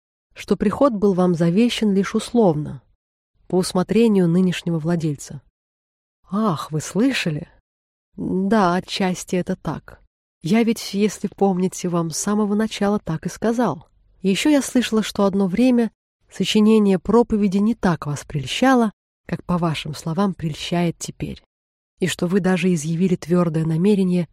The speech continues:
не принимать сана, и все было улажено по вашему желанию». «Ах, вот что! Ну и тут некоторые основания есть. Возможно, вы помните, что я по этому поводу говорил вам в нашем первом разговоре». Теперь они были уже у дверей дома,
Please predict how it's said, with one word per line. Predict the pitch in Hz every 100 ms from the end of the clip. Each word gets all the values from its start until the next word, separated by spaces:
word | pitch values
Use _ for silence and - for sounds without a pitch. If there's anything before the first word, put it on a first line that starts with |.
| _ _
не | 185
принимать | 202 202 202 208 190 151
сана, | - 214 247 220 180
и |
все | 160 - 233
было | 196 185 165
улажено | 160 180 214 185 180
по | - 165
вашему | 175 - - 160
желанию». | 156 147 139 139 147 _ _ _ -
«Ах, | 220 165 -
вот | 170 294
что! | - - 156 135 _ _ _
Ну | 180 202 247 294
и | 311 311
тут | - 226 226 -
некоторые | 196 175 - - 185 185
основания | 175 190 185 156 147 151 165
есть. | 156 - - - - _ _ _ -
Возможно, | 180 196 240 220
вы | 247
помните, | 247 262 165 143 156
что | - 170
я | 160 151
по | 160
этому | 151 - 160
поводу | 151 208 208 156 160
говорил | 151 151 180 170
вам | 156 147
в | 139
нашем | 156 160 - 147
первом | - 151 139 135
разговоре». | 135 131 139 165 - _ _ _
Теперь | - - 233
они | 190
были | 170 160
уже | 147 143 151
у |
дверей | 143 151 147
дома, | 143 208 226 190